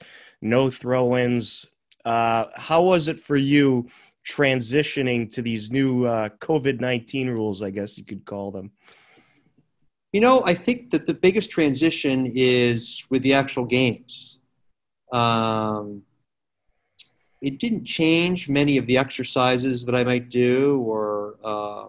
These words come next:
Speaker 2: activities I might do at a practice. Um, we still practice corner kicks. They just look different. You know, we still practice throw-ins. Uh, we still do a lot of the same things. So practice doesn't look that different.
Speaker 1: Right.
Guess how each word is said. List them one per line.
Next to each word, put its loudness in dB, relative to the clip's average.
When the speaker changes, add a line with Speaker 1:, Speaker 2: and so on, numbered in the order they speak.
Speaker 2:
activities -4
I 2
might -4
do -2
at 0
a -4
practice. -4
Um, -2
we -4
still -2
practice 0
corner 2
kicks. -4
They 0
just -2
look -2
different. -6
You -14
know, -8
we -8
still -4
practice -2
throw-ins. -2
Uh, -8
we -10
still -6
do -2
a 0
lot 2
of -2
the -2
same -4
things. -6
So -6
practice 0
doesn't -4
look -4
that -2
different. -4
Speaker 1:
Right. -6